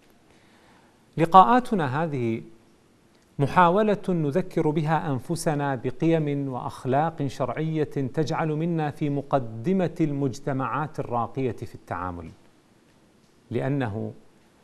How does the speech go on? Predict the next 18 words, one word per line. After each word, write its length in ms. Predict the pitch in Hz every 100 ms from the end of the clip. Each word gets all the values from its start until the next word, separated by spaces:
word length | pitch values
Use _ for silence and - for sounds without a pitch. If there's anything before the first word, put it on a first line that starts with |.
| -
لا 280 | 113 151 180
يصلح 640 | 160 - - 143 - 120 95 - -
حال 540 | - - 135 147 135 165
آخر 760 | 139 147 139 - 131 113 107 -
هذه 420 | 117 143 135 117
الأمة 460 | 135 180 170 170 175 - - _ -
إلا 260 | 160 151 147
بما 340 | 123 131 120
صلح 480 | 110 - 147 131 127
به 480 | 113 123 120 117 120 -
حال 420 | - - 110 107 -
أولها، 640 | 135 98 101 90 80 90 90 - - _ _ _ _
فلنكن 760 | - 147 131 127 160 - 135 117 - - - _ _ _ _
فوق 480 | - 156 180 175 160
حسن 600 | - 185 180 - 170 143
ظن 340 | 151 175 165
غيرنا 540 | 156 151 185 165 135 110
بنا. 340 | 92 90 90